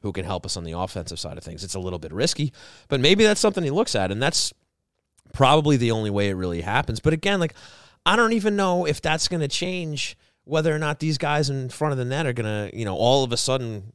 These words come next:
remember how to, you know, mark their assignments just because they're playing a more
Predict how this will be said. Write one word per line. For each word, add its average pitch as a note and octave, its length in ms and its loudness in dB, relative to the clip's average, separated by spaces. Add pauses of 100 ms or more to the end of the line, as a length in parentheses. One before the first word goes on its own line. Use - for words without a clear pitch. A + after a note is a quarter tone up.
remember A2+ 420 -2
how A2 160 -2
to, G2+ 180 -2 (160)
you G#2+ 100 -8
know, F2+ 280 -4
mark G#2 300 -4
their G2 160 -4
assignments A2+ 540 -4
just G2 200 -12
because G#2 300 -4
they're G2+ 80 -2
playing A#2 280 -2
a G2 60 -2
more G2 320 -2